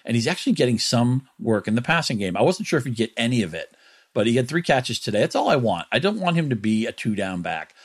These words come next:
I want him to be somebody who at least catches the ball a little bit. Philadelphia is desperate. They're not getting much out of Smallwood. They've never viewed Clement as a starting player.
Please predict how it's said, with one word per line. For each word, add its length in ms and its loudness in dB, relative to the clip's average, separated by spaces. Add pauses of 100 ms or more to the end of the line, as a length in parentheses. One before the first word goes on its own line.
(120)
I 60 -6
want 220 4
him 60 -4
to 20 -4
be 80 0
somebody 280 0
who 60 4
at 80 -4
least 180 -4
catches 340 -6
the 60 -10
ball 320 0
a 0 -
little 280 -2
bit. 260 -2 (340)
Philadelphia 440 0
is 100 -4
desperate. 500 0
They're 120 -8
not 160 -4
getting 180 0
much 180 0
out 120 -2
of 40 -6
Smallwood. 520 0
They've 120 -2
never 240 -2
viewed 280 -2
Clement 500 -2
as 180 -2
a 60 -6
starting 380 -2
player. 440 0